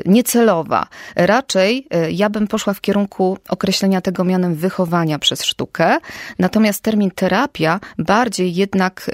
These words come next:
odniosłabym do działań już takich celowanych i wspierających proces leczniczy. Czyli kiedy już mamy problem,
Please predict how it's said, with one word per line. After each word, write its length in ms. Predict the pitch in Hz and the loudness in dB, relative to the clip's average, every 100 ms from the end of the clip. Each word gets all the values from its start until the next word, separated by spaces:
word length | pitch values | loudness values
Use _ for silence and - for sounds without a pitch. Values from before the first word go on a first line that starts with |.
| - | 0
odniosłabym 640 | 185 190 196 196 180 175 | 2 2 0 -2 0 0
do 100 | 175 | -2
działań 320 | 160 196 196 | 0 0 0
już 160 | 180 - | -2 -4
takich 280 | 196 196 - | -4 -6 -4
celowanych 720 | - 196 180 190 214 202 - | 0 2 2 2 0 0 -4
i 40 | |
wspierających 680 | 190 - 202 185 185 208 190 | -8 -2 2 2 0 -2 -4
proces 360 | - 196 180 180 | -2 0 0 0
leczniczy. 580 | 180 - 175 151 131 - - - - | 0 2 0 0 -2 -2 -8 -10 0
Czyli 200 | 185 175 | 0 2
kiedy 220 | 233 214 | 2 4
już 180 | 202 202 | 2 2
mamy 240 | 196 180 | 2 0
problem, 640 | - 196 202 160 160 254 | 0 2 2 2 4 2